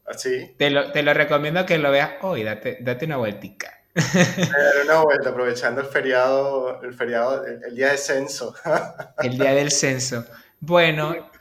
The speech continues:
Speaker 2: y lo más irónico de todo es que, viste que te dije que Eurovisión se celebra en el país ganador. ¿Dónde va a ser el año que viene?
Speaker 1: Uy, <laughs> en Ucrania.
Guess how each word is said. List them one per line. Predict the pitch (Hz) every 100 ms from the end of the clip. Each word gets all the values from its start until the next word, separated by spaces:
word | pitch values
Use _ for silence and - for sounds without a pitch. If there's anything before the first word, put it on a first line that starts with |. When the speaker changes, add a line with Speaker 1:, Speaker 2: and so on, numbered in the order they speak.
| -
Speaker 2:
y | 160
lo | 170
más | 170 180
irónico | 208 214 208 220
de | 220
todo | 220 202 202 202
es | 165 165
que, | 196 196 - - - -
viste | 165 160 185
que | 175
te | 151
dije | 135 151 170
que | 175 147 127 117 113 - _ -
Eurovisión | 131 135 131 127 139
se | 135 160
celebra | 147 143 147 156
en | 147
el | 120
país | 117 113
ganador. | 135 143 143 135 - _ _ -
¿Dónde | 104 131 202
va | 180
a | 123
ser | 117
el | 113
año | 107 104
que | 98 98
viene? | 95 160 160
Speaker 1:
Uy, | 165 151 147 139 135 135 - - 160 -
<laughs> | 170 170 165 - -
en | 156 156
Ucrania. | 151 139 120 127 120